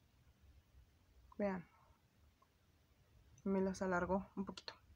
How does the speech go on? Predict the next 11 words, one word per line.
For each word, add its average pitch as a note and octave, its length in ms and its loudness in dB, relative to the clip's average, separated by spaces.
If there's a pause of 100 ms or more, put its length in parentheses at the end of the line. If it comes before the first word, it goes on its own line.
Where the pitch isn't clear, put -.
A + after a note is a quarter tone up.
(1700)
Eh, G3+ 520 6
ahora G3 300 12
voy G#3+ 240 8
a G3 80 4
este, G#3 540 0
en G3+ 120 2
estas, C#4 580 0 (760)
para G#3+ 160 -2
que - 60 -12
ustedes G3 340 0
vean. G#3 280 0